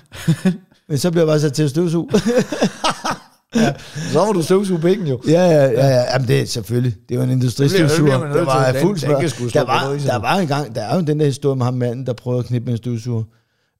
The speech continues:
Speaker 2: øh, hvor han så bare sætter den til. Og så er det vist noget med, at han så prøver at tage selve slangen af, og så knipper selve støvsugeren, og så kommer han til skade med, med, med dillerboppen. Men
Speaker 1: Det
Speaker 2: der er jo, altså, hvad der ikke er sket med folk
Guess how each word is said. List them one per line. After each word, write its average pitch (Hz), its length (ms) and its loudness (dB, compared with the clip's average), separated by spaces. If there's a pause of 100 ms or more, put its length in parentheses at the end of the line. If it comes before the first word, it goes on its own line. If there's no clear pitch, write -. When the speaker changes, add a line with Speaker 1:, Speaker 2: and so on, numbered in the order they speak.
Speaker 2:
øh, 120 160 4
hvor 123 140 0
han 120 80 0
så 123 100 -2
bare 120 180 0
sætter 113 220 -2
den 104 100 -4
til. 117 240 -2 (440)
Og 113 100 -2
så 143 120 -2
er - 20 0
det 135 100 0
vist 113 120 -6
noget 127 200 0
med, 123 160 2
at 127 200 -2
han 117 80 0
så 113 100 -4
prøver 123 200 -4
at 123 60 -2
tage 113 140 -6
selve 117 200 -2
slangen 127 360 -2
af, 120 140 0
og 107 80 -6
så 117 100 -8
knipper 120 260 -6
selve 127 220 -2
støvsugeren, 123 580 -2 (120)
og 117 160 -4
så 127 180 -2
kommer 113 320 -8
han 101 80 -8
til 98 100 -10
skade 104 220 -4
med, 104 140 -6 (200)
med, 104 140 -10 (160)
med 107 100 -12
dillerboppen. 101 540 -12
Men 101 80 -12
Speaker 1:
Det 127 80 -6
Speaker 2:
der - 60 -4
er 113 40 -6
jo, 110 80 -6 (380)
altså, 113 180 -6
hvad 113 160 -10
der 113 60 -10
ikke 151 220 -4
er 139 80 0
sket 131 400 -6 (100)
med 127 140 -6
folk 117 380 -6